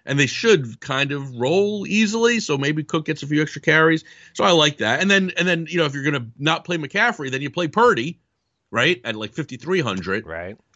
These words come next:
Speaker 1: Uh, hope this, you know, pay, you know, the scores come through the air. Now all of a sudden you have money to, to play around with. You know, if you're, if you're spending down at running back and quarterback,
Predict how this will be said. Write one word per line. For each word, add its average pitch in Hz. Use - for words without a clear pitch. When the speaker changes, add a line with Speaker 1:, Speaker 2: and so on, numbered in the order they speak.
Speaker 1:
Uh, 120
hope 123
this, 117
you 147
know, 117
pay, 131
you 127
know, 104
the 98
scores 110
come 101
through 107
the 104
air. 151
Now 262
all 247
of 226
a -
sudden 185
you 135
have 117
money 80
to, 87
to 92
play 92
around 80
with. 57
You 110
know, 90
if 87
you're, 95
if 95
you're 95
spending 95
down 92
at 87
running 90
back 82
and 80
quarterback, 78